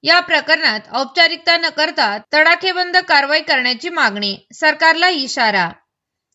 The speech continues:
निवेदनात स्पष्ट चेतावणी देण्यात आली, जर सरकारने मुलींसाठी स्वतंत्र कठोर कायदा केला नाही तर संपूर्ण महाराष्ट्रभर मोठे आंदोलन उभारले जाईल.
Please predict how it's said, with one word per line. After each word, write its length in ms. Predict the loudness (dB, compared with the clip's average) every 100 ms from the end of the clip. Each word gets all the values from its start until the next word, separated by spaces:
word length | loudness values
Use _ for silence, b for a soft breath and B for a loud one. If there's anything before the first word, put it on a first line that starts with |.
| _ _
निवेदनात 580 | -2 2 2 4 2 0
स्पष्ट 320 | 0 -4 -4
चेतावणी 540 | -4 -2 -2 -2 -2 -2
देण्यात 380 | -2 -2 -2
आली, 360 | 0 0 -2 -8 -12 _ _
जर 220 | 0 0
सरकारने 640 | 0 -4 -4 0 0 -2 -8
मुलींसाठी 680 | -8 -4 -4 0 0 0
स्वतंत्र 480 | -4 -4 -4 -4 -4
कठोर 360 | -4 -4 -2 -2
कायदा 300 | 0 -2 -2
केला 340 | -4 -2 0
नाही 280 | 0 -4 -6 -2
तर 180 | -4 -4 b b b
संपूर्ण 500 | 0 0 -2 -2 -2
महाराष्ट्रभर 800 | -2 0 0 0 -2 -2 0 0
मोठे 380 | -4 -6 -2 0
आंदोलन 480 | 0 0 -2 -2 -4
उभारले 400 | -4 -4 -2 -2
जाईल. 360 | 0 -2 -6